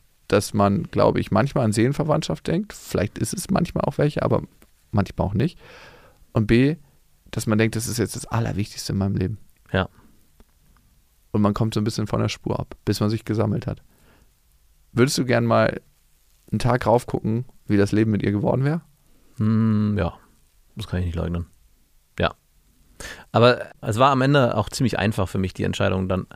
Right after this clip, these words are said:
Speaker 2: noch zusätzlich zu sagen, „Nein, ich will das nicht.“ Ähm, sie hat mir irgendwann mal gesagt, sie kann keine Kinder kriegen, weil sie sich so zerstört hat. Und das war so,
Speaker 1: Puh.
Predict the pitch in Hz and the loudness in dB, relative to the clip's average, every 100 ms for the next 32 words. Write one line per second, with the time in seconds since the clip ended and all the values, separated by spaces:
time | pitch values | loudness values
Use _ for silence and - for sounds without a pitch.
0 | - _ - 104 - 120 101 101 - 101 | -20 _ -4 -4 0 0 0 -2 -6 -4
1 | 95 92 95 95 92 104 101 110 104 - | -2 0 0 0 -2 -2 -2 -2 -4 -6
2 | - - - - - 101 98 95 98 104 | -20 -20 -20 -8 -2 0 0 0 0 0
3 | 107 104 92 95 90 - 104 95 92 - | 2 2 2 0 -2 -4 -4 -2 -2 0
4 | 104 87 87 87 82 85 82 - - - | -2 0 -2 -2 0 -2 -6 -6 -4 -4
5 | 92 87 87 - - - - - - - | -2 -2 -2 -6 -10 -20 -20 -20 -20 -18
6 | - - - - - - - - - 92 | -20 -20 -20 -18 -16 -16 -16 -10 -2 0
7 | 85 87 95 98 87 82 294 190 | 0 2 4 4 2 6 6 4